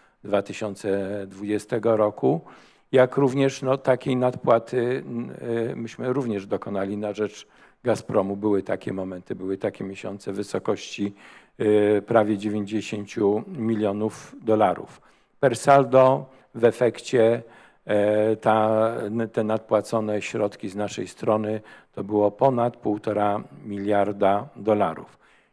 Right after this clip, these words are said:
I jak gdyby realizacja zwrotu tych nadpłat była, e, była również zapisana, e, w tym aneksie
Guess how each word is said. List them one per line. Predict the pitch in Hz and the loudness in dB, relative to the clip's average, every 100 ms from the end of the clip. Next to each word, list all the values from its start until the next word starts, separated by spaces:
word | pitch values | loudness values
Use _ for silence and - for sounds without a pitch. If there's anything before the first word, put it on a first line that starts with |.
| - | -4
I | 120 120 117 - _ | 0 0 0 -4 _
jak | - 120 113 | -2 0 0
gdyby | 113 117 120 | 0 2 4
realizacja | 120 120 120 127 131 - 127 107 | 6 4 4 4 4 2 0 2
zwrotu | 107 104 120 117 98 | 2 2 2 2 -2
tych | - 107 | -6 -6
nadpłat | 113 113 - 113 104 - - - _ | 0 0 2 2 2 -2 -20 -20 _
była, | - 110 110 107 101 107 | 0 4 4 4 0 -2
e, | 101 104 | -4 -6
była | 101 107 | 2 2
również | 104 107 107 95 | 2 0 -4 -2
zapisana, | 101 95 - 110 98 98 98 | -4 -4 -6 -4 -2 0 -2
e, | 98 - _ _ - 113 104 101 101 | -4 -10 _ _ -6 0 0 0 -2
w | - | -4
tym | - 110 107 107 | -2 0 -2 -4
aneksie | - 107 117 127 - - 135 | -2 0 0 0 -4 -4 2